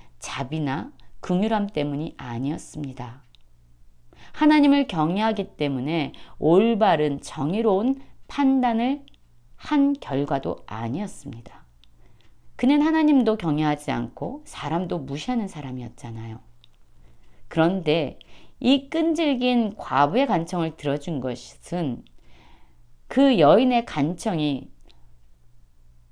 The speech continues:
끊임없이 이어졌기 때문에 자신을 번거롭게 하고 괴롭힐 것이라고 생각하기 때문에 이 여인을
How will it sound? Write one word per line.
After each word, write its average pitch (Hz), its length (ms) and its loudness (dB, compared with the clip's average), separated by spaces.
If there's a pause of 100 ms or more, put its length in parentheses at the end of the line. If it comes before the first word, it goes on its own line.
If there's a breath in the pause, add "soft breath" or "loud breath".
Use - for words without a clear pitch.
(300)
끊임없이 330 840 0
이어졌기 170 600 -2
때문에 170 460 -2
자신을 254 600 -2
번거롭게 190 680 -2
하고 147 340 -2 (340 loud breath)
괴롭힐 262 520 0
것이라고 - 680 -2 (100)
생각하기 277 800 -2 (160)
때문에 151 1040 -4
이 151 220 -4
여인을 127 520 -4